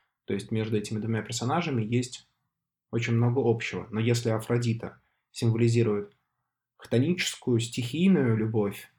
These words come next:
любовь, связанную с бессознательным, то есть любовь скорее не человеческая, не земная, а архетипическая, то Психея гораздо ближе к человеку, к человеческой душе. В общем и целом, очень много параллелей можно провести между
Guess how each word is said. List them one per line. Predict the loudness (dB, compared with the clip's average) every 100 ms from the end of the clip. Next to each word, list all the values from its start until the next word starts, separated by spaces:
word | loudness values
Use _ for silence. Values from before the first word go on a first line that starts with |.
| -4
любовь, | 0 2 2
связанную | 0 0 2 2
с | 0
бессознательным, | -2 -6 -6 -2 -4 -4 -6 -8 -10 _ _ _ _ -20 -20 -20 -2
то | 0
есть | 0 0
любовь | 0 0
скорее | 0 0 2 2 0 -6 _ _ _ _ _ _ _ -2
не | 0
человеческая, | 2 2 2 0 -2 -6 -4 -4
не | -2 -2
земная, | 0 0 2 0 0
а |
архетипическая, | -4 -8 -6 -4 -2 -4 -2 -2 -2 -6 _ _ _ -2
то | 0 0
Психея | -4 -6 0 0 0
гораздо | 0 0 0 0 -2 -2 -4 -10 _
ближе | -4 0 0 0
к |
человеку, | -4 -4 -2 -2 -2 -4
к |
человеческой | -4 -2 -2 -4 -6 -4
душе. | -4 -2 -6 -8 _ _ _ _ _ _ _ _ _ -4
В | -2
общем | 0 0
и |
целом, | 0 -2 -2 -4 -6
очень | -6 -2
много | 0 0
параллелей | 0 0 2 2
можно | 0 -2 -4
провести | -4 -4 -4 -6
между | -4 -2 -2 -4 -8